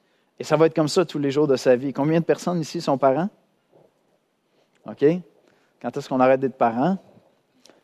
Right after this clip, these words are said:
Quand le Seigneur vient nous chercher. <laughs> Je pense que ça s'arrête là.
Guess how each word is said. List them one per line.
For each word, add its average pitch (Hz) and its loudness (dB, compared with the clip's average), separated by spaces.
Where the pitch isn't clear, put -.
Quand 131 -12
le 123 -10
Seigneur 175 2
vient 156 0
nous 151 0
chercher. 127 -4
<laughs> - -14
Je - -20
pense - -8
que 160 0
ça 151 -2
s'arrête 123 2
là. 135 -6